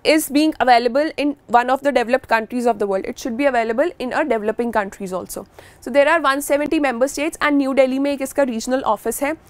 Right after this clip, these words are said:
U N idos mandate is in line with Sustainable Development Goal nine. What is Sustainable Development Goal nine? It is about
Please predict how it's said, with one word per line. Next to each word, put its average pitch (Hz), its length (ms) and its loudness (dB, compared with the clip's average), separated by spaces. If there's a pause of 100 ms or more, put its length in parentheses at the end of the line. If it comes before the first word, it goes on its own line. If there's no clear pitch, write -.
(380)
U 277 240 2
N 370 220 2
idos 285 440 2
mandate 262 520 0
is 294 160 -2
in 320 180 2 (100)
line 240 360 2
with 277 200 -4
Sustainable 254 560 0
Development 240 460 -4
Goal 254 160 4
nine. 202 380 -2
What 214 180 -2
is 269 100 -2
Sustainable 247 480 -2
Development 240 420 -4
Goal 233 160 -2
nine? 233 320 -2
It 254 140 -4
is 277 120 2
about 240 420 2